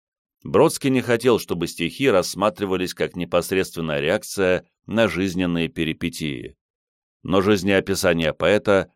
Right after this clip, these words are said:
не обязательно объясняет стихи. Оно может говорить о взаимоотношениях его творчества с культурой его времени, не о том, что хотел сказать автор своим произведением,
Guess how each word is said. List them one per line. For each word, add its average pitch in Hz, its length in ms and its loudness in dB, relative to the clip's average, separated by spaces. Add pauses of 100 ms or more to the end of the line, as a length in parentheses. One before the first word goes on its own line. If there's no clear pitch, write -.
(140)
не 92 200 -2
обязательно 107 640 2
объясняет 87 580 0
стихи. 82 540 -6 (720)
Оно 78 260 0
может 98 280 2
говорить 92 460 2
о 90 100 0
взаимоотношениях 92 920 0
его 80 220 0
творчества 92 600 -2
с 87 100 -6
культурой 87 520 -2
его 76 280 -4
времени, 92 600 -2 (340)
не 90 180 -2
о 85 120 2
том, 127 220 0
что 113 160 -2
хотел 95 340 0
сказать 87 500 0
автор 85 340 0
своим 82 320 0
произведением, 78 880 -4